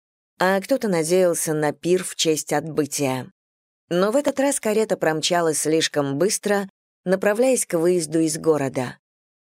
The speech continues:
Джоан даже не выглядывала в окно, чтобы попрощаться с народом.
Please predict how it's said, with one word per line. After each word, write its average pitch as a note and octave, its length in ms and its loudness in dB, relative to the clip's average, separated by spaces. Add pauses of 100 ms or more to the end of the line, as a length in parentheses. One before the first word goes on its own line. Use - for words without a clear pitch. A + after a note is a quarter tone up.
(260)
Джоан A3+ 320 2
даже G#3 280 2
не G3+ 100 0
выглядывала F3 640 2
в D3+ 60 2
окно, F#3+ 340 -2
чтобы D#3 320 0
попрощаться D#3 720 -2
с - 100 -4
народом. C#3+ 640 -2